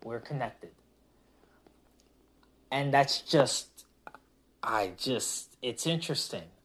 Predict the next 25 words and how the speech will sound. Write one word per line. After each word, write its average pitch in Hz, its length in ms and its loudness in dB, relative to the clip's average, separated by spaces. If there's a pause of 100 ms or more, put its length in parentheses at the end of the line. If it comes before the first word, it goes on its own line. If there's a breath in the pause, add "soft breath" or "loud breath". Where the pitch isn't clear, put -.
I 127 140 0
don't 135 260 2
know 143 220 6
what 143 400 4 (320)
you 147 140 -2
know, 123 100 0
I 120 160 2
don't 143 140 0
know 143 100 2
what's 143 260 -4
gonna 139 200 -2
happen 143 420 0
now 151 420 0 (320)
between 151 320 -2
the 135 80 -2
two 160 200 0
franchises. 165 920 2 (400 soft breath)
I 135 40 2
don't 143 160 2
know 143 80 6
what 131 260 2
they're 156 100 -2
going 143 240 2
to 147 80 -8
do. 165 380 2